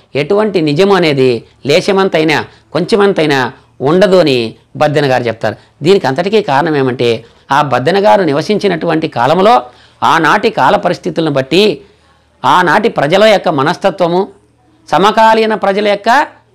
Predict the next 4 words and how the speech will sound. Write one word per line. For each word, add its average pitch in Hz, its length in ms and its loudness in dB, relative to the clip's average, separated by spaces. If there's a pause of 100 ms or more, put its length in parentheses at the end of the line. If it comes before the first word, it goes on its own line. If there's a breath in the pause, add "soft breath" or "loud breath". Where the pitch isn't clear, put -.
(140)
జీవన 202 380 2
విధానము 190 640 0 (1200)
మన 196 140 4
యొక్క 196 540 2